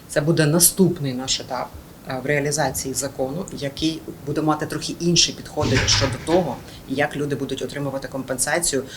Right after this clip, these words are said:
тому що це не за, це не буде грошима на картку, це буде інший зовсім підхід. Не потрібно подавати заявку, якщо за, саме на отримання компенсації по є відновленню,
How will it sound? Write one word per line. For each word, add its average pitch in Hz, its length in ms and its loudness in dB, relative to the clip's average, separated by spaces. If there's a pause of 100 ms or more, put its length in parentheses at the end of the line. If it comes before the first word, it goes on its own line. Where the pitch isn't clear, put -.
(140)
тому 151 200 4
що 143 140 6
це - 180 2
не 147 160 6
за, 143 280 2
це 151 160 4
не 156 120 6
буде 151 260 4
грошима 139 520 4
на 127 100 -2
картку, - 420 -10 (280)
це 135 120 -4
буде 139 180 2
інший 180 440 6
зовсім 131 320 -2
підхід. - 320 -10 (180)
Не 143 380 2
потрібно 180 480 2
подавати 156 400 2
заявку, 143 420 -4
якщо 135 400 -2 (420)
за, - 240 2
саме 165 300 6
на 165 120 8
отримання 160 640 6
компенсації 143 760 -2
по 151 120 -2
є 151 180 -2
відновленню, 143 600 2